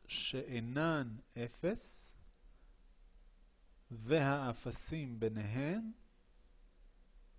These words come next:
הן ספרות ערך. זה די ברור. נכון? ראינו את זה.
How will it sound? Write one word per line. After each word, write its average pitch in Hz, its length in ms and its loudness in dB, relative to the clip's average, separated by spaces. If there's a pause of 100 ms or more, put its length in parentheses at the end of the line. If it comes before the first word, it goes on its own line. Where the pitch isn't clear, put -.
(1700)
הן 127 160 0
ספרות 123 640 6
ערך. 104 580 -4 (440)
זה 156 180 2
די 180 240 10
ברור. 123 420 4 (2000)
נכון? 170 400 -4
ראינו 139 540 0
את 98 60 -2
זה. 98 140 -6